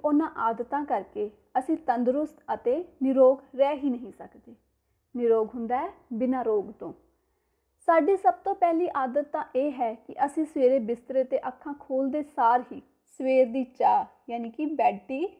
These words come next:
ਲੈਂਦੇ ਹਾਂ। ਚਾਹ ਪੀਣ ਤੋਂ ਬਾਅਦ ਸਾਡੀਆਂ ਅੱਖਾਂ ਤਾਂ ਪੂਰੀ ਤਰ੍ਹਾਂ ਖੁੱਲ੍ਹ ਜਾਂਦੀਆਂ ਹਨ, ਪਰ ਉਸ ਦਾ ਪ੍ਰਭਾਵ ਸਾਡੇ ਸਰੀਰ 'ਤੇ ਕਿੰਨਾ ਹਾਨੀਕਾਰਕ ਹੁੰਦਾ ਹੈ, ਇਸ ਗੱਲ ਨੂੰ ਅਸੀਂ ਕਦੇ ਜਾਣਨ ਦੀ ਕੋਸ਼ਿਸ਼ ਹੀ ਨਹੀਂ ਕਰਦੇ। ਤਾਂ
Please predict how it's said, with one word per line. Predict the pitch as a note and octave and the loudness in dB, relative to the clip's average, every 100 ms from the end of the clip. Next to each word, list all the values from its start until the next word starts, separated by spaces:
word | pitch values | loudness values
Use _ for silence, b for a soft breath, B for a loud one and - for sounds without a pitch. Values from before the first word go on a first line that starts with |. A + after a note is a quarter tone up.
| - | -6
ਲੈਂਦੇ | C#4 A3+ A3 G#3 | -2 -2 -2 -8
ਹਾਂ। | G3 - - | -8 -4 4
ਚਾਹ | F4+ F#4 | 4 4
ਪੀਣ | F4+ F4 | 4 4
ਤੋਂ | D#4+ E4 | 4 2
ਬਾਅਦ | C4+ C#4 C#4+ | 4 2 0
ਸਾਡੀਆਂ | C#4 A#3+ D4 - | -2 -2 -2 -6
ਅੱਖਾਂ | - _ D#4 | -12 _ -6
ਤਾਂ | D4+ E4 | -4 -4
ਪੂਰੀ | D4+ D4 D#4+ | -2 -2 2
ਤਰ੍ਹਾਂ | E4+ E4+ | 2 2
ਖੁੱਲ੍ਹ | E4 E4 F4 | 0 0 2
ਜਾਂਦੀਆਂ | D4 A#3 A3+ | 0 -2 -6
ਹਨ, | A#3 G#3 G#3+ _ _ - | -6 -10 -12 _ _ 4
ਪਰ | B3+ | 4
ਉਸ | - B3 | 4 -8
ਦਾ | - B3 | -2 -2
ਪ੍ਰਭਾਵ | A#3+ A#3 G3+ G3+ A3+ | -2 -4 -2 -4 -4
ਸਾਡੇ | B3 B3 G#3+ B3 | -6 -8 -6 -6
ਸਰੀਰ | C4 A#3+ A#3+ B3 | -8 -8 -8 -6
'ਤੇ | C4 | -4
ਕਿੰਨਾ | C4 C4+ B3+ D4 - | -4 -2 -2 -2 -4
ਹਾਨੀਕਾਰਕ | A3+ A#3+ D4 D4 B3+ - A#3+ | -6 -4 -2 0 0 -2 -12
ਹੁੰਦਾ | G#3 G#3 | -6 -6
ਹੈ, | A#3+ C4 _ _ _ _ _ | -8 -14 _ _ _ _ _
ਇਸ | D#4 E4+ - | -4 -4 0
ਗੱਲ | C4 B3+ | 0 0
ਨੂੰ | B3+ - | -2 -10
ਅਸੀਂ | - B3 | -14 -12
ਕਦੇ | - G#3+ A3+ | -6 -2 -2
ਜਾਣਨ | G#3+ G#3+ G#3+ A3 A3 | -2 -4 -6 -8 -4
ਦੀ | D4+ | -4
ਕੋਸ਼ਿਸ਼ | F#4 - - A#3 A#3 B3 A#3+ | -4 -6 0 0 0 -12 -8
ਹੀ | C#4+ F#4+ - _ - | -8 -8 -10 _ -4
ਨਹੀਂ | B3+ D#4 D4 | 2 2 2
ਕਰਦੇ। | A#3 - - G#3 _ _ _ _ _ _ | 0 -4 -10 -20 _ _ _ _ _ _
ਤਾਂ | - | -6